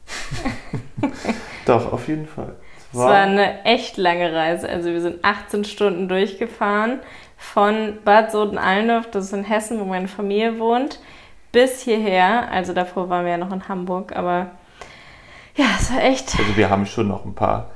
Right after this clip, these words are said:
Speaker 2: Pipi-Pausen gemacht und auch mal, ähm,
Speaker 1: Ja,
Speaker 2: was
Speaker 1: aber
Speaker 2: gegessen.
Speaker 1: insgesamt nur zwei
Speaker 2: Wir
Speaker 1: Stunden
Speaker 2: haben
Speaker 1: Pause.
Speaker 2: insgesamt nur zwei Stunden Pause gemacht, ja. Also es
Speaker 1: Mhm.
Speaker 2: war schon, man fährt ja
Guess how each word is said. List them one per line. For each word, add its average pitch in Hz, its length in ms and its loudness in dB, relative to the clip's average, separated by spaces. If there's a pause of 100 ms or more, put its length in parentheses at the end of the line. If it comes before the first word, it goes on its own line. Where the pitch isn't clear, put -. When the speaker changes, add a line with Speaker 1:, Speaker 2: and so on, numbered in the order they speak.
(300)
Speaker 2:
Pipi-Pausen 107 840 0
gemacht 104 440 -2
und 104 200 -6
auch 110 200 -4
mal, 104 440 -2 (240)
ähm, 107 60 0
Speaker 1:
Ja, 214 140 6 (100)
Speaker 2:
was 202 60 2
Speaker 1:
aber 185 100 6
Speaker 2:
gegessen. 220 160 2
Speaker 1:
insgesamt 240 400 2
nur 214 120 -2
zwei - 180 0
Speaker 2:
Wir 214 60 2
Speaker 1:
Stunden 262 260 0
Speaker 2:
haben 226 140 0
Speaker 1:
Pause. 233 200 6
Speaker 2:
insgesamt 185 280 0
nur 131 100 -6 (260)
zwei 135 200 -4
Stunden - 300 -10
Pause 117 360 -6
gemacht, - 420 -12
ja. - 220 -10
Also 214 180 2
es - 120 -2
Speaker 1:
Mhm. - 40 0
Speaker 2:
war 127 160 6
schon, 127 460 2 (680)
man 117 280 2
fährt 131 440 0
ja 107 400 0